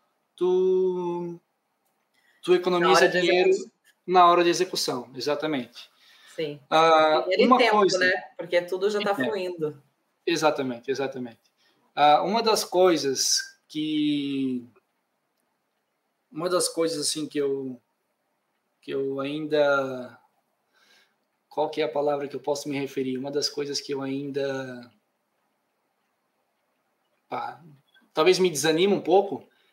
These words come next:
Speaker 1: é que quando tu vai, quando uma pessoa, ah, quando tu vai, quando tu tens um cliente,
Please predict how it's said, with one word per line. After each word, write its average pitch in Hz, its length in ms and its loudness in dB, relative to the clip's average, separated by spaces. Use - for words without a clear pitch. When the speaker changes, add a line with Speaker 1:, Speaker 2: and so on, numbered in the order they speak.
Speaker 1:
é 135 120 -4
que 143 200 -12
quando 202 400 0
tu 180 120 -6
vai, 170 200 0
quando 165 220 -2
uma 175 180 -2
pessoa, 156 580 0
ah, 156 280 0
quando 156 240 -6
tu 151 100 -10
vai, 156 300 0
quando 175 180 -4
tu - 60 -10
tens 170 180 2
um 165 60 -6
cliente, 156 580 -4